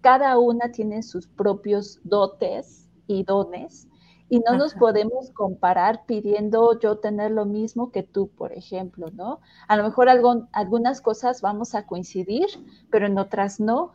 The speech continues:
Speaker 1: Entonces, por ejemplo, yo en mis círculos de mujeres, yo les pido que se presenten diciendo una medicina que ellas dan. Y, eh, es fantástico porque ahí es cuando veo que sus ojitos brillan y dicen,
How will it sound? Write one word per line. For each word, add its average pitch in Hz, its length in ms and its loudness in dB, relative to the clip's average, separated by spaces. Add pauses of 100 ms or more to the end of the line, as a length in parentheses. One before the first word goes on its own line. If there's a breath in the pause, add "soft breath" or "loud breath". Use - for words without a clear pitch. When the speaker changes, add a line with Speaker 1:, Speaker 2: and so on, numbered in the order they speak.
Speaker 1:
Entonces, 226 640 0
por 208 140 -2
ejemplo, 220 320 0
yo 226 140 4
en 233 80 0
mis 240 140 -4
círculos 247 560 0
de 226 80 -8
mujeres, 214 680 -2 (400 soft breath)
yo 240 120 10
les 269 260 8
pido 254 640 0
que 202 220 2
se 202 200 -4
presenten 220 1000 -2
diciendo 214 960 0
una 233 320 2
medicina 202 840 -4
que 190 120 -6
ellas 190 320 -4
dan. 170 260 -8 (640 soft breath)
Y, 285 560 4 (100)
eh, 214 460 2
es 240 200 4
fantástico 269 840 2
porque 202 760 0
ahí 220 200 2
es 240 120 -2
cuando 247 300 4
veo 226 180 4
que 294 100 -6
sus 269 240 -8
ojitos 240 500 -2
brillan 254 540 4
y 220 60 0
dicen, 233 420 0